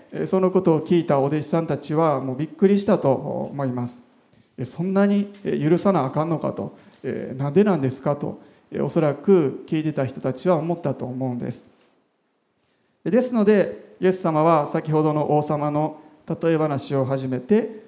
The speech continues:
えー、その理由というものを、えー、明らかにされました。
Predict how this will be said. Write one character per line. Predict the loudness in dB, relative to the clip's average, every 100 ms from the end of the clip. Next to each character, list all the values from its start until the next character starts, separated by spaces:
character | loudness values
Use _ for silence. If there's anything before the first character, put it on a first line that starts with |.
| -8
え | -4
ー、 |
そ | -2 -2
の | -2
理 | 4
由 | 4 4
と | 2
い | 0 0
う |
も | -2
の | -2 -2
を、 | 0 2 4 2 -2 -8
え | -4 -2
ー、 | -2 0
明 | 0
ら | 0
か | -2
に | -4 -2 -2 -2
さ | -4 -4
れ | -4
ま | -6
し | -6
た。 | -6